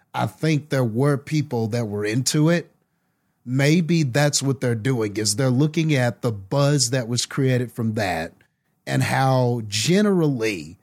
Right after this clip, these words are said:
people say the cut, the Snyder cut w-, of Justice League is better than the original Justice League. So, you know, I think somebody is looking at all that,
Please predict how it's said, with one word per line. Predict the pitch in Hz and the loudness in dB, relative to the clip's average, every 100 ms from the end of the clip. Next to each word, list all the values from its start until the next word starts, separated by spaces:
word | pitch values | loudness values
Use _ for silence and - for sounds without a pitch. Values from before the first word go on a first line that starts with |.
| _ _ _ | _ _ _
people | - 180 151 139 | -2 -2 0 -2
say | - 151 139 110 | 0 2 0 0
the | 101 113 | -6 -8
cut, | - 156 107 | -4 -4 -2
the | 127 | -2
Snyder | - 131 131 156 | 0 2 4 2
cut | 151 208 139 127 | 0 -2 -2 -2
w-, | 120 120 131 | -4 -6 -4
of | 139 120 | -4 -2
Justice | 113 139 131 131 117 | 0 0 0 -2 -2
League | 127 117 117 | 0 -2 -2
is | 120 110 | -4 -2
better | 107 135 135 | 0 2 2
than | 113 113 117 | 0 -2 0
the | 120 | 0
original | 117 127 120 113 | 0 -2 -2 -4
Justice | 101 117 117 - 98 - | -4 -2 -2 -2 -4 -4
League. | 90 76 76 - _ _ _ _ | -4 -8 -12 -18 _ _ _ _
So, | - 226 233 240 - _ _ _ _ _ | -4 0 0 -2 -10 _ _ _ _ _
you | 262 208 | -2 0
know, | 101 110 135 - _ _ 143 | 0 -2 -4 -8 _ _ -6
I | |
think | 147 196 160 | -2 0 0
somebody | - 180 175 175 175 | 0 2 2 2 4
is | 139 117 | 2 2
looking | 127 147 139 113 | 0 0 0 -2
at | 90 | -4
all | 80 69 69 | -6 -10 -8
that, | - - - | -8 -8 -10